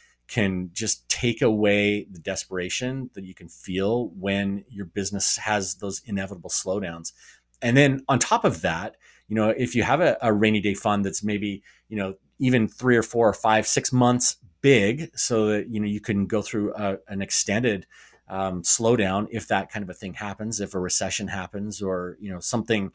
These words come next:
you know, um, you know, an accident or something like that keeps you from working. But in addition to the reason, that reason to have it, it can also fund the development of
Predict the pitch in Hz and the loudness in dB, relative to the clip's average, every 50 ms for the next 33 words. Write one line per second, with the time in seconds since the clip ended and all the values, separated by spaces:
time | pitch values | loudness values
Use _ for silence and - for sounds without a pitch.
0 | - - - - _ _ - 101 92 92 90 - - 85 - 147 101 - _ _ | -14 -20 -20 -20 _ _ -12 -12 -10 -10 -12 -16 -18 -18 -16 -18 -20 -20 _ _
1 | _ _ - 110 104 - 101 98 95 87 85 82 - _ _ 120 104 90 87 95 | _ _ -16 -14 -10 -6 -2 -2 -2 -2 -2 -8 -12 _ _ -8 -8 -6 -6 -4
2 | 87 113 110 123 - - 117 104 98 87 - - 107 - 104 98 95 90 87 95 | 0 2 2 4 4 2 2 2 0 -2 -2 -6 -8 -6 -4 -4 -4 -4 -4 -6
3 | 95 - - 135 123 - - - - 90 101 135 156 - - 101 92 - _ - | -8 -6 -6 -8 -6 -6 -8 -10 -10 -8 -6 -6 -8 -6 -6 -8 -8 -8 _ -20
4 | - - _ _ - 123 120 - - _ _ _ _ _ - - 139 - - 220 | -20 -20 _ _ 0 0 0 0 -6 _ _ _ _ _ -2 0 0 2 4 4
5 | - - 190 165 - - 139 131 117 117 113 107 104 104 - - 117 104 110 123 | 4 4 2 2 0 2 4 4 4 6 4 2 2 -2 -6 -10 -6 -2 0 0
6 | 127 120 117 107 - - 95 147 180 180 165 131 98 101 92 101 98 98 104 - | 2 0 0 -6 -6 2 4 4 6 6 4 0 0 -2 -2 -2 -4 -4 -6 -8
7 | - 120 - 127 113 - - 143 170 - - 131 110 - - - - 120 110 110 | -10 -6 -6 -6 -6 -4 -4 -4 -2 -2 -2 -4 -6 -8 -8 -2 2 2 4 4
8 | 110 110 110 110 120 - 110 87 104 90 107 107 104 101 98 98 98 98 95 95 | 2 0 -4 -6 -8 -10 -8 -6 -4 0 2 2 2 2 -2 -4 -8 -8 -10 -10
9 | - - _ - 107 104 101 98 95 87 | -14 -18 _ -8 -4 -2 -2 -2 -4 -6